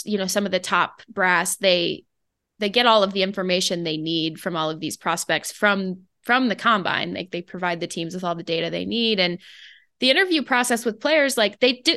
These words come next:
they, it's not like the players are walking into empty rooms and there's no Rams personnel there. There are Rams personnel there. Like, assistant coaches filter out through the week, scouts filter out in and out through the week. The medical staff is there the entire week. And that is,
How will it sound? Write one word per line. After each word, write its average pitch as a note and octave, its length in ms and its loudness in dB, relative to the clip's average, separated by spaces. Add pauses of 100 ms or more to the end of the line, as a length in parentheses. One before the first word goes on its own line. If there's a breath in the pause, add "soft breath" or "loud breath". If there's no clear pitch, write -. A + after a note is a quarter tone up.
they, C4 100 4
it's - 340 0
not D#4 140 0
like C4 160 0
the A3+ 100 0
players A#3 340 0
are G3+ 80 2
walking G3 320 -2
into G3+ 220 -6
empty G#3 260 -2
rooms F#3 340 -2
and F3 360 -4
there's F#3 200 -2
no F3 160 0
Rams F3 340 -2
personnel - 440 -8
there. E2+ 220 -4
There G#3+ 160 4
are C#4+ 240 6
Rams B3 280 4
personnel G#3 420 2
there. D#3+ 280 0
Like, F#3+ 220 0 (280 loud breath)
assistant E4 420 2
coaches B3 440 2
filter A3+ 320 0
out G#3+ 280 2
through G#3+ 180 2
the G3 100 0
week, G3+ 360 -2
scouts G#3 480 2
filter G#3 320 0
out G3 200 0
in G3 120 0
and F#3+ 100 -2
out F#3 260 0
through G3 140 -4
the F#3 80 -6
week. F#3 280 -2 (320 loud breath)
The G#3 100 6
medical A3+ 420 2
staff G3+ 640 2 (100)
is F#3+ 360 0
there F#3 360 6
the F#3 140 -2
entire G#3 500 -2
week. F3+ 280 0
And F#3 160 0
that G#3 240 4
is, G3+ 180 -2